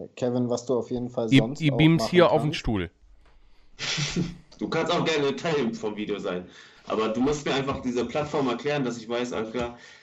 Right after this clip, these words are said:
Speaker 3: hier muss ich draufdrücken, das nimmt jetzt auf, hier.
Speaker 1: Du kannst das,
Speaker 3: Ähm.
Speaker 1: Kevin, du kannst das sonst über Zoom machen. Da hast du auf jeden Fall, ich glaube, zwanzig Minuten in der Testversion frei und kannst das auch direkt aufnehmen über die App.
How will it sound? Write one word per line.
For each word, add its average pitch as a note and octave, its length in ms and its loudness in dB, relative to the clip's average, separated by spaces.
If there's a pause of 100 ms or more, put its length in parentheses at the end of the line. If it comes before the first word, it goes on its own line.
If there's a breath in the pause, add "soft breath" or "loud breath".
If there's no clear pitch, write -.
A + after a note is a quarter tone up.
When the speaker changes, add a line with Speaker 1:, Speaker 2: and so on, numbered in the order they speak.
(140 soft breath)
Speaker 3:
hier A#2 180 0
muss A2 160 0
ich G2 40 -6
draufdrücken, C#3+ 460 -2
das A2+ 140 0
nimmt G2+ 160 -4
jetzt A2 160 -2
auf, C#3+ 240 0
hier. A#2+ 260 -2
Speaker 1:
Du - 80 -4
kannst F3+ 320 -2
das, F3 200 0
Speaker 3:
Ähm. D3+ 40 -4
Speaker 1:
Kevin, F3 300 -2
du D#3+ 100 0
kannst E3 240 -2
das E3 140 -2
sonst D#3+ 260 -4
über D3 220 -2
Zoom D3 420 -4
machen. A#2 400 -4
Da A2+ 160 -4
hast C#3+ 240 -10
du C#3+ 80 2
auf C3 220 -2
jeden C#3 200 -4
Fall, C3+ 220 -2
ich B2+ 80 -6
glaube, C3 320 0
zwanzig C#3+ 480 -6
Minuten C#3+ 540 -4
in B2+ 80 -2
der B2+ 160 -2
Testversion C3+ 600 -2
frei C3+ 320 0
und C3+ 120 -4
kannst C3 260 -4
das C3+ 140 -6
auch A#2+ 180 -2
direkt C3 420 -4
aufnehmen A#2+ 480 -2
über A#2+ 280 0
die A2 140 -2
App. - 200 -4